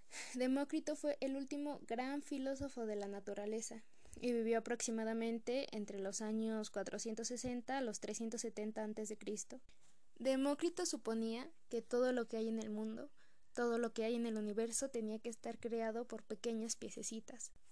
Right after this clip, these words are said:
Estas piececitas eran invisibles, eran eternas y eran inalterables. Y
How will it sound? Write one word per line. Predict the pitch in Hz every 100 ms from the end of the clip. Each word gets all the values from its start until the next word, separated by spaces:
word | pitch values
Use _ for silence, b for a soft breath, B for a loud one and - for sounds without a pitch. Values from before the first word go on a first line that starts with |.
| - - -
Estas | 240 247 247
piececitas | - 220 226 247 247 - 254 -
eran | 240 233 233
invisibles, | 202 254 - 254 247 247 311 - - -
eran | 247 254 233
eternas | 202 - 220 240 262 285 - - -
y | 226 226
eran | 247 262 -
inalterables. | 233 226 214 208 - 202 208 208 247 - - B B B B B B B B B B B
Y | 277 277 277